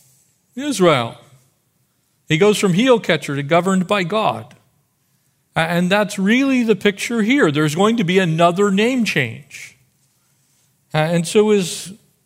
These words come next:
Isaiah opens up and as he looks into the future, as he sees these things, tonight we have some absolutely amazing prophetic windows to look through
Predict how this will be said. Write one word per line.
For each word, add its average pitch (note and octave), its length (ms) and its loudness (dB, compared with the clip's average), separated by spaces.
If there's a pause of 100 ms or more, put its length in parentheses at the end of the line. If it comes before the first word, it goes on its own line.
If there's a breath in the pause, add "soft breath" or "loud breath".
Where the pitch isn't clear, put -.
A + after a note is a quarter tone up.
(180)
Isaiah G#3+ 460 2
opens A3 440 -2
up G#3+ 200 2
and F3 100 -2
as C#3+ 100 -8
he F3+ 120 -6
looks F#3 440 0
into G3+ 220 -2
the F3 160 -8
future, G#3 560 -4
as C3+ 120 -6
he F3 100 -6
sees A3+ 480 -2
these C#3+ 260 -8
things, C#3+ 420 -6 (460 soft breath)
tonight F#3+ 360 0
we G3+ 140 0
have F#3 220 0
some C#3+ 340 -4 (100)
absolutely F#3+ 840 -4
amazing D#3+ 920 0
prophetic D#3 540 -4
windows C#3+ 540 -2
to D#3 80 -4
look F#3+ 280 0
through B2 380 -10